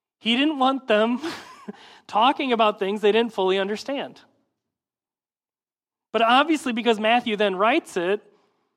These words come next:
the disciples understood, "Look, after the resurrection, we can tell everybody about this." But it helps us to understand that sometimes we have to understand the Gospels in light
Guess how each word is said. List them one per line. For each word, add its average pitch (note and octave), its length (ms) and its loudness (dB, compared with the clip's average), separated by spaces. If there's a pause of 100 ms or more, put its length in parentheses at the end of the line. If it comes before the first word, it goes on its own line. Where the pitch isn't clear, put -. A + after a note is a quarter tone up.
(440)
the F#3 100 -8
disciples A#3 480 0
understood, A3 360 -4
"Look, A#3 300 -4 (180)
after A#3+ 380 -2
the A#3 100 -2
resurrection, G#3+ 760 -2
we F#3+ 160 -8
can A3+ 160 -10
tell F3 220 -4
everybody D3+ 580 -8 (360)
about E3 380 -4
this." - 420 -20 (1500)
But G#3 120 0
it A3+ 40 4
helps B3 280 2
us D#4 140 -4
to B3 120 -2
understand A#3 440 -2
that G3 100 -6
sometimes B3 460 -2
we G#3 140 -6
have G#3 420 -2
to F3+ 480 -4 (1200)
understand B3 720 -4
the G#3+ 40 -8
Gospels F3 640 -6
in E3 340 -14
light G#3+ 360 -2